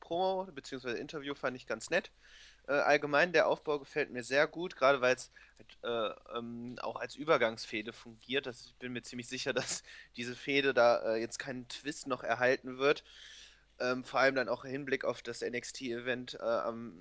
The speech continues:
WrestleMania-Wochenende. Ich glaub einfach, dass es dann als Übergangsfehde wirklich sehr gut aufgebaut ist.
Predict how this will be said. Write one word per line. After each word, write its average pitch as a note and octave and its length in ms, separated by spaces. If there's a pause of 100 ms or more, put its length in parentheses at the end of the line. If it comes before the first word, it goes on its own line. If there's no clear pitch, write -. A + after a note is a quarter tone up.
(320)
WrestleMania-Wochenende. C3+ 1300 (300)
Ich - 140
glaub C#3 200
einfach, C#3+ 260
dass B2+ 140
es C3 160
dann B2 260
als A2+ 160
Übergangsfehde C3+ 760 (300)
wirklich C#3 300
sehr C#3 160
gut D#3+ 280 (440)
aufgebaut F3+ 640
ist. - 320